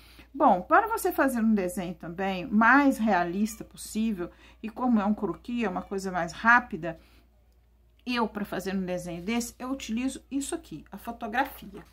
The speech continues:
No nosso caso aqui, deste desenho, eu vou preferir fazer com vocês só a parte de baixo. Então, o que que eu fiz? Eu vim, pego a fotografia, ponho risco atrás, ponho aqui, passo a lapiseira,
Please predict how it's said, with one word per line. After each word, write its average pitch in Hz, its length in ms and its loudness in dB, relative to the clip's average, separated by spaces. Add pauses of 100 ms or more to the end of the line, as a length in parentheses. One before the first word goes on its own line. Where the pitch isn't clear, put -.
(480)
No 403 140 -6
nosso 349 300 0
caso 170 400 -2
aqui, 220 440 -8
deste 190 360 -4
desenho, 220 580 -4
eu 262 160 0
vou 269 160 0
preferir 202 500 -6
fazer 190 400 -4
com 208 120 -8
vocês 269 580 0 (240)
só 349 260 4
a 349 60 6
parte 285 380 0
de 294 80 -2
baixo. 165 400 0
Então, 349 240 4
o - 20 -2
que 392 160 -4
que - 100 -8
eu 320 60 2
fiz? 156 480 -6
Eu 220 140 -4
vim, 202 400 -4 (440)
pego 302 280 4
a - 20 4
fotografia, 233 800 0
ponho 226 340 -2
risco 220 440 0
atrás, 302 760 0 (400)
ponho 220 280 0
aqui, 320 420 0 (420)
passo 240 720 4 (560)
a 214 120 4
lapiseira, 277 720 0